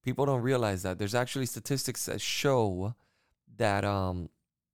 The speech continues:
that the, in the last f-, three and a half years, um, people have maintained the wealthy, the one percent, w-, the one percent's wealth has kind of maintained at its same level,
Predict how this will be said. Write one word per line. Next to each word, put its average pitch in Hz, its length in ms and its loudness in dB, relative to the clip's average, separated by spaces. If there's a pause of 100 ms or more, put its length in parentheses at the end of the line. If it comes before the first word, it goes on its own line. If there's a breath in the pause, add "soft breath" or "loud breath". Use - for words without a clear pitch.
that 104 220 0
the, 101 280 0
in 113 120 2
the 107 80 2
last 120 500 0 (400)
f-, - 360 -12 (580)
three 135 180 0
and 131 80 -2
a 123 60 -2
half 123 360 -4
years, 113 600 0 (800 soft breath)
um, 98 480 -2 (200)
people 131 300 4
have 113 200 0
maintained 110 720 0
the 98 100 2
wealthy, 117 520 0
the 107 160 -2
one 104 200 -2
percent, 120 540 -4 (380)
w-, 104 280 -12
the 107 280 -2
one 123 240 0
percent's 135 480 -2
wealth 113 340 0
has 117 220 -2
kind 117 260 -2
of 113 100 -4
maintained 110 880 -2
at 92 140 -6
its 92 140 -6
same 104 260 0
level, 98 500 -2